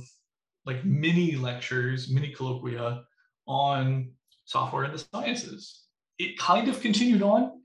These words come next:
after I left. I haven't checked up on it recently, but there was definitely still interest in it immediately after I left, at least, because the people that I was teaching stuff to started getting interested in sharing that information with other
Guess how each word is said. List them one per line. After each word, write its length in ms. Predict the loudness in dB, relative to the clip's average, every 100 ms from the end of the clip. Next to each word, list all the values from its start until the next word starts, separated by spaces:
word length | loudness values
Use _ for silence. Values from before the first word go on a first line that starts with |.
| -10
after 320 | -6 0 4
I 80 | 4
left. 420 | 2 0 -2 -8 -20 -20 -20 -8
I 100 | -2
haven't 300 | 0 0 -2
checked 280 | -2 -4 -4
up 160 | -4
on 140 | -2 -2
it 180 | -6 -4
recently, 540 | -4 -4 -6 -4 -4 -4
but 260 | -6 -6 -10 -8
there 180 | -2 -2
was 180 | -2 0
definitely 320 | 0 2 0
still 460 | 0 0 -2 -4 -6
interest 320 | -4 -2 -2 -2
in 140 | -2
it 220 | -2 -4 -2
immediately 460 | -2 -2 -4 -6
after 240 | -6 -8 -6
I 100 | -6
left, 280 | -8 -12
at 100 | -12
least, 400 | -12 -10 -12 -14 -16
because 600 | -8 -4 -4 -6 -12 _ _ -8
the 100 | -2
people 360 | 0 4 4 4
that 120 | 6
I 240 | 6 8
was 200 | 6 2
teaching 300 | -2 -4 -4
stuff 320 | -4 -6 -8 -6
to 240 | -6 -2
started 600 | 0 0 2 0 -2 -6
getting 240 | -6 -4
interested 460 | -4 -4 -6 -6 -4
in 120 | -2
sharing 380 | 0 0 0 0
that 100 | -2
information 560 | -4 -6 -4 -6 -6 -8
with 160 | -8
other 140 | -12